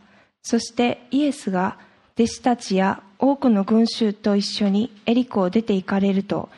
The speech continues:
ティマイの子バルティマイという目の見えない物乞いが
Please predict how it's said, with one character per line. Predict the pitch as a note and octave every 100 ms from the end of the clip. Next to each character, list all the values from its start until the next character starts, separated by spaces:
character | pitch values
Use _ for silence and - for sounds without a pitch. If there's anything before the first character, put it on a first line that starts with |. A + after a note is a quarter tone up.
| - - _ _ -
テ | D4+
ィ |
マ | C#4+ A3+
イ |
の | G3 F3
子 | - F#3+ - -
バ | G#3
ル | A#3
テ | A#3 C4
ィ |
マ | A#3+
イ | F#3+
と | - F#3+
い | F3
う | F#3 G3+ - - - _
目 | - B3+
の | A#3+
見 | G#3 B3
え | C#4
な | A#3+
い | F#3
物 | F#3 G3+ A3
乞 | G#3+ G#3
い | G3+
が | A#3 -